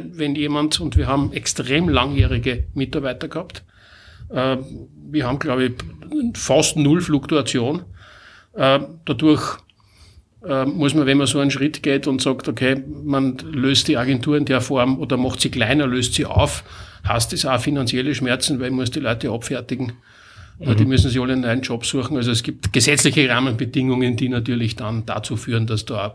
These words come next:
Speaker 1: Geld im Spiel ist. Aber wie gesagt, ist Gott sei Dank lange zurück. Ähm, war damals schmerzhaft und wenn ich daran denke, schmerzt's mir immer noch. Aber, äh, es hat sich schon richtig ausgezahlt für mich, me-, meiner Lebensqualität und auch mit dem, was ich tun darf, jetzt,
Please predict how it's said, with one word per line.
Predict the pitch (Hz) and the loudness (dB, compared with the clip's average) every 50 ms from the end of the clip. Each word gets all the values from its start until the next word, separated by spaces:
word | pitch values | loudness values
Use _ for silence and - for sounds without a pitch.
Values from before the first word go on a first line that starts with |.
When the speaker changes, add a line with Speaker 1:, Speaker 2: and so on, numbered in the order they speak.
| - - | -6 -2
Speaker 1:
Geld | - 117 127 123 123 | 0 0 0 0 -2
im | 107 110 | -4 -4
Spiel | 110 - - 117 117 131 - | -4 -4 -2 -2 -2 0 2
ist. | 160 165 - - - - - - - - - - - - - - _ _ - | 2 2 2 0 -2 -6 -16 -20 -20 -20 -20 -20 -20 -20 -20 -20 _ _ -6
Aber | 139 139 135 135 | -2 0 2 2
wie | 147 139 | 2 2
gesagt, | - 156 156 151 - - | 2 0 0 0 -2 -6
ist | 131 - | -6 -4
Gott | - 147 143 135 | -4 -4 -4 -4
sei | 151 139 | -4 -2
Dank | 139 131 - 139 131 - - - - - - - | 2 4 4 4 2 -2 -6 -8 -8 -10 -10 -8
lange | - 131 123 135 135 - | -6 -4 -4 -2 -2 -2
zurück. | - 143 151 220 254 254 - - - _ _ - - - - - - - - - - _ _ - | -2 0 2 2 0 0 -4 -10 -12 _ _ -20 -20 -20 -20 -20 -20 -20 -20 -20 -20 _ _ -2
Ähm, | 139 147 151 151 151 156 151 - | 0 2 2 2 2 0 -4 -6
war | 147 156 147 143 143 | -6 -4 -2 -2 0
damals | 143 135 135 151 156 147 | 0 0 0 0 0 -2
schmerzhaft | - 147 135 156 165 - - 175 165 160 - - - | 0 2 2 2 2 0 -2 -2 -2 -2 -4 -4 -4
und | 185 127 151 | -4 -2 0
wenn | 147 147 | 0 0
ich | 151 147 | 0 0
daran | 151 143 143 135 | 0 0 -2 0
denke, | - 143 147 143 - | 0 0 0 0 2
schmerzt's | - 147 139 147 - - - - | 2 2 2 2 2 0 2 4
mir | 156 151 | 4 4
immer | - 180 - 214 196 | 6 6 6 6 6
noch. | 170 180 185 185 185 - - - - - - - - | 6 4 2 2 0 -8 -16 -16 -16 -16 -18 -8 -2
Aber, | - 131 135 139 151 156 160 156 151 147 147 143 151 151 - - 339 - | 2 2 4 4 2 4 4 4 4 4 2 0 -4 -12 -16 -10 -4 0
äh, | 143 143 143 151 | 0 0 2 0
es | 147 151 | 0 0
hat | 156 156 156 | 0 0 0
sich | 180 - | 0 0
schon | - 156 | 0 0
richtig | 143 160 165 165 - 165 147 160 | 0 0 0 0 2 0 0 2
ausgezahlt | 127 120 139 - - 143 - - 131 110 127 123 | 0 -2 -2 -2 -2 -2 -2 -2 -2 -2 -2 -2
für | - 143 131 | -2 0 2
mich, | 127 143 165 160 - 156 | 2 2 2 0 0 -2
me-, | 143 143 | 0 0
meiner | 147 131 117 123 131 120 | 2 2 0 0 0 2
Lebensqualität | 120 - 170 - - - 143 139 139 143 139 - - 135 139 139 - | 2 2 2 0 -2 -2 -2 -2 -2 -2 -4 -2 0 0 0 0 -2
und | - 127 123 - | -6 -6 -4 -2
auch | 143 127 127 127 | -2 -2 0 0
mit | 143 143 147 143 143 | -2 -2 -2 -2 -2
dem, | 131 127 131 | -2 -2 -2
was | 147 120 120 | -2 -2 -4
ich | 131 - - | -4 -4 -2
tun | - 165 165 180 160 | 0 4 4 4 4
darf, | 143 131 98 107 131 - - | 4 2 0 0 -2 -4 -2
jetzt, | 139 123 123 - - - - - - | 0 2 2 2 2 0 -2 -4 -6